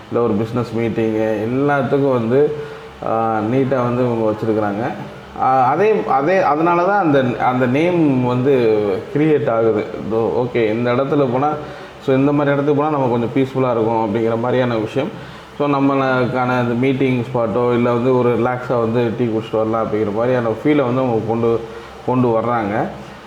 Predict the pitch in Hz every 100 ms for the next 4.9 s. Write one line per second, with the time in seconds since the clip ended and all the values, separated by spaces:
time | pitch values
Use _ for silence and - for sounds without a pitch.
0 | - - 139 151 160 147 143 143 147 143
1 | 143 165 156 139 147 156 156 131 147 147
2 | 151 170 135 - 139 123 131 123 120 127
3 | 117 107 110 127 120 127 139 135 127 135
4 | 131 120 123 123 123 139 120 139